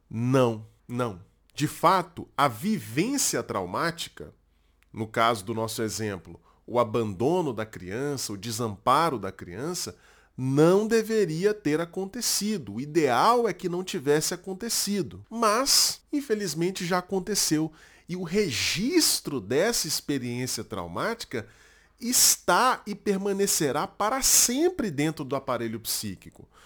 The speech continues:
Só que ele pode permanecer isolado, ilhado, ou pode permanecer integrado. Isolado, ilhado, ele provoca sofrimento, ele provoca adoecimento,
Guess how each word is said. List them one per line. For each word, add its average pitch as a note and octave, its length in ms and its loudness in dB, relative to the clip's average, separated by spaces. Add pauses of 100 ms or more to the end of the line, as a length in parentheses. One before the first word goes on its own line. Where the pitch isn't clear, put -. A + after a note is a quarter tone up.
(180)
Só E3+ 220 -2
que E3+ 100 0
ele E3 120 2
pode C#3+ 340 0
permanecer B2 960 -4 (280)
isolado, A#2 880 -2 (160)
ilhado, A#2+ 760 -4 (500)
ou D4+ 180 0
pode F3+ 520 -2
permanecer D3+ 1040 -2 (340)
integrado. A3 1000 -2 (140)
Isolado, G#2+ 1000 0
ilhado, A2+ 720 0 (120)
ele A#2+ 180 -4
provoca B2+ 560 -4
sofrimento, A#2 840 -10
ele A2 140 -8
provoca A2 500 -6
adoecimento, A2+ 880 -6